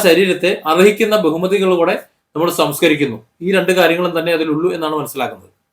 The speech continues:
അങ്ങനെ വരുമ്പോ ഇതിൽ ഒരു സംശയം നാട്ടുകാരോ മറ്റാരെങ്കിലോ വെച്ച് കഴിഞ്ഞാൽ, ആ പ്രാണനില്ലാത്ത ആ ശരീരത്തെ സംശയ നിവൃത്തി വരുത്തി വീണ്ടും പൂർവ്വസ്ഥിതിയിലേക്ക് സമാധി ഇരുത്തുകയോ, ഇനി അതല്ലെങ്കിൽ അവിടെ വീണ്ടും പഴയപടി സംസ്കരിക്കുന്നതിലോ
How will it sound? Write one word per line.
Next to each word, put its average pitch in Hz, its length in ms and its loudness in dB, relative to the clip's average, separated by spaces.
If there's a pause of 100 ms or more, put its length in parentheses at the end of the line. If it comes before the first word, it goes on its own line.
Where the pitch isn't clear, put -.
(460)
അങ്ങനെ 285 320 6
വരുമ്പോ 147 300 2 (720)
ഇതിൽ 247 140 4 (100)
ഒരു 226 100 8 (100)
സംശയം 196 460 4
നാട്ടുകാരോ 190 520 2
മറ്റാരെങ്കിലോ 170 520 2 (180)
വെച്ച് 147 240 -2
കഴിഞ്ഞാൽ, 135 340 0 (640)
ആ - 20 6 (140)
പ്രാണനില്ലാത്ത 202 720 4 (160)
ആ - 20 0 (140)
ശരീരത്തെ 165 460 2 (720)
സംശയ 196 400 4
നിവൃത്തി 240 340 6
വരുത്തി 175 280 4 (120)
വീണ്ടും 202 320 2
പൂർവ്വസ്ഥിതിയിലേക്ക് 190 840 2 (460)
സമാധി 190 440 4
ഇരുത്തുകയോ, 180 420 4 (180)
ഇനി 165 160 -6
അതല്ലെങ്കിൽ 175 400 0
അവിടെ 170 240 2
വീണ്ടും 175 240 -2 (140)
പഴയപടി 175 420 0
സംസ്കരിക്കുന്നതിലോ 165 640 -4